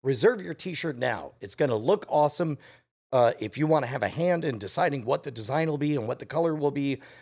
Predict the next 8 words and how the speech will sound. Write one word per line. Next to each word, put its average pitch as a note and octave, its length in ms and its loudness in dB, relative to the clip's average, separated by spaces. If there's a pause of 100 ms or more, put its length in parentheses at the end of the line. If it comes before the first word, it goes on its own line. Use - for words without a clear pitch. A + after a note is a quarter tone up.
(120)
just - 240 2 (320)
check A3 260 0
out F#3 260 2 (100)
As C#3 180 0
If G3+ 160 4
the E3 80 -6
T-Shirt D#3+ 520 -2
Exists, A2+ 760 -2